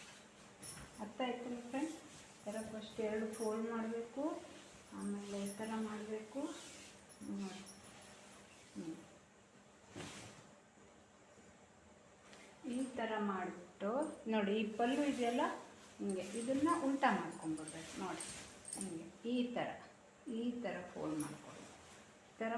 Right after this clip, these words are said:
ಫೋಲ್ಡ್ ಮಾಡ್ಕೊಂಡು ನೋಡಿ ಫ್ರೆಂಡ್ಸ್, ನೋಡಿ ಹಿಂಗೆ ಈ ಥರ. ಇದು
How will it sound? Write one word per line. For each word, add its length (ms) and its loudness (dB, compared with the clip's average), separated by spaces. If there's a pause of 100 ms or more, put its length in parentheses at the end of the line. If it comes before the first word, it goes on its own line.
(140)
ಫೋಲ್ಡ್ 300 -6
ಮಾಡ್ಕೊಂಡು 580 -2 (840)
ನೋಡಿ 220 -6 (120)
ಫ್ರೆಂಡ್ಸ್, 360 4 (460)
ನೋಡಿ 200 2 (280)
ಹಿಂಗೆ 260 0 (1700)
ಈ 40 4 (120)
ಥರ. 120 0 (120)
ಇದು 100 6